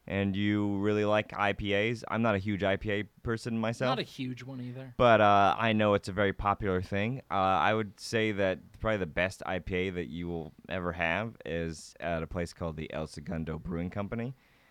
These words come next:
Speaker 1: It's just south of, uh, L A X in El Segundo. It's, uh, it's a little out of your way if you're visiting L A, but, uh, if you wanna have a really great, um, I P A, look that up and try it out. I'm not sure if you can get it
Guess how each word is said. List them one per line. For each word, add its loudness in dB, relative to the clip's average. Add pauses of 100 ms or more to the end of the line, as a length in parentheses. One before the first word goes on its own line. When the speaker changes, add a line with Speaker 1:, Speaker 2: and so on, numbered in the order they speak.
(200)
Speaker 1:
It's -6
just -6
south 0
of, -8
uh, -2
L -2
A 2
X 0
in -4
El -4
Segundo. 0
It's, -6
uh, -2
it's -8
a -4
little 0
out 4
of 2
your 2
way 2
if -4
you're 0
visiting -2
L 0
A, 0
but, -2 (100)
uh, -2 (160)
if -6
you -2
wanna 0
have 0
a -2
really -4
great, -4
um, -4
I -4
P -4
A, -2 (320)
look -4
that 4
up 2 (140)
and -6
try 4
it 4
out. 2
I'm 4
not 4
sure 0
if -6
you -4
can -10
get -2
it -2